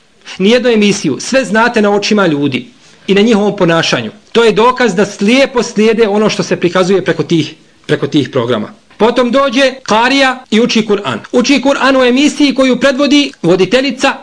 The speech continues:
koja nema odjeće. Pa kaže onda: وَلَا تَبَرَّجْنَ تَبَرُّجَ الْجَاهِلِيَّةِ الْأُولَى. I nemojte se vi razgoličavati kao što su se razgoličavale one paganke u pagansko doba.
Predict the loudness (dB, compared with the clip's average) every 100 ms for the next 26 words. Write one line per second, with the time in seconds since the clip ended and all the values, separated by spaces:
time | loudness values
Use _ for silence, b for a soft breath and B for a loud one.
0 | -8 0 2 2 2 2 2 0 0 0
1 | -4 -6 -8 -6 -2 0 0 0 0 2
2 | 2 0 -4 -8 0 2 2 0 0 2
3 | 2 2 2 0 -2 -2 2 2 2 2
4 | 0 0 2 0 0 0 0 0 0 -2
5 | -4 0 0 2 0 0 0 2 2 2
6 | 0 0 0 0 -2 -4 -4 0 0 0
7 | -4 0 0 0 0 -2 0 2 0 0
8 | 0 0 -2 B B -4 -2 0 -2 0
9 | -2 -2 -2 -2 -2 -2 0 0 -4 -10